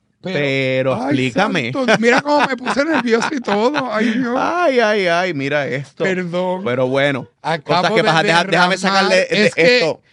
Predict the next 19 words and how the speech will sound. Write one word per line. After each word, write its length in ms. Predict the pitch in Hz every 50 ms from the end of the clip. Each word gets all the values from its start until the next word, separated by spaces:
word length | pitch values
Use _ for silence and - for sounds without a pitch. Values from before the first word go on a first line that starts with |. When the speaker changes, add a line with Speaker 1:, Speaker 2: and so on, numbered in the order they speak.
| _ _ -
Speaker 1:
es 180 | 196 214 -
que 140 | - 285 254
pensé 360 | 254 247 254 254 - - 262
en 140 | 262 254 254
OnlyFans 580 | 254 254 254 247 262 226 - - 269 262 262 254
y 100 | 220 180
dije, 240 | 185 196 202 208 202
"Plash, 720 | - 226 214 277 277 262 220 160 135 - 202 - - - - 196 - _ -
Speaker 2:
<laughs> 240 | - - _ - -
Speaker 1:
plash". 640 | - 269 262 233 214 175 139 - - - - - -
Speaker 2:
Esas 220 | 143 135 160 156 -
cosas 260 | - 151 139 156 139
pasan, 320 | - 127 117 107 117 117
esas 140 | 170 156 -
Speaker 1:
Esas 60 | 202 -
Speaker 2:
cosas 160 | 135 - -
Speaker 1:
cosas, 200 | 170 170 - 120
Speaker 2:
pasan. 120 | 147 -
Speaker 1:
déjame 240 | 160 170 196 233 240